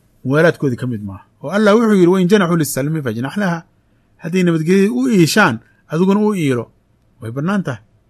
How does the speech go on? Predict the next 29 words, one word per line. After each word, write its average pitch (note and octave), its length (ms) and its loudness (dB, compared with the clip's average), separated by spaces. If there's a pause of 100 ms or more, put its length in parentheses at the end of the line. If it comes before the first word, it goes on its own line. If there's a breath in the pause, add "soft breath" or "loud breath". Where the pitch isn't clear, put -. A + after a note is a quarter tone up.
(800)
Qofkii E3 220 -4
mucaahadka D#3+ 680 4
ahaa, G2+ 200 -6 (1400)
ee B2+ 80 -6
ballantu E3+ 320 -2
ka F#3+ 80 -2
dhexaysa D3 220 -2
isaga D#3+ 140 -2
iyo F3 80 0
muslimiinta D#3+ 420 -2
in G3+ 120 -2
la D#3 60 4
dilo, A#2+ 240 -2 (720)
waciid B2 440 -4 (180)
fara A#2+ 220 -6
badan B2+ 260 -6
baa A2 140 -6 (300)
xoog E3 200 0
laha B2 160 -2
ku A#2 120 -12
soo A#2 140 -12
arooray. G2+ 300 -14 (1500)
Marka, G3 220 -6
albaraa' F#3+ 320 2
min F#3 120 0
alkufaarna E3 680 0
macnaheedu D#3 380 -2
ma D3 200 -6
aha B2+ 140 -8